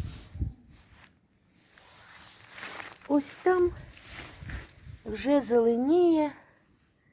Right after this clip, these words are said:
цибулька, шнітлук.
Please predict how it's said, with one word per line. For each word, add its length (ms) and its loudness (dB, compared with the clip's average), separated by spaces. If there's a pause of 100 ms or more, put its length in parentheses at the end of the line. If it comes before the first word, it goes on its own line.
(1160)
цибулька, 800 -2 (420)
шнітлук. 880 -6